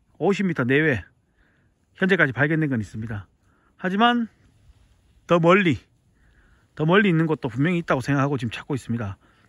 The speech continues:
어, 안쪽에 다른 사람의 필지가 있는데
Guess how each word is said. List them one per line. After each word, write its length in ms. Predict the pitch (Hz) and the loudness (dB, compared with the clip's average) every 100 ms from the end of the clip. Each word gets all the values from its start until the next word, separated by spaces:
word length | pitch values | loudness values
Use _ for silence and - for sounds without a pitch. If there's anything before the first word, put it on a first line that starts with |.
| _ _ - | _ _ -4
어, 480 | 160 170 170 165 170 _ _ _ _ _ _ _ _ _ _ _ _ _ _ _ _ _ _ _ _ | -2 0 0 -2 -6 _ _ _ _ _ _ _ _ _ _ _ _ _ _ _ _ _ _ _ _
안쪽에 680 | - 269 320 285 196 202 143 - | 2 2 4 4 4 4 2 0
다른 300 | 139 180 202 | 2 2 4
사람의 360 | 285 294 175 | 4 4 0
필지가 420 | - 240 - 226 | -2 -6 -2 0
있는데 580 | 131 127 143 202 110 101 | 0 0 0 0 0 -6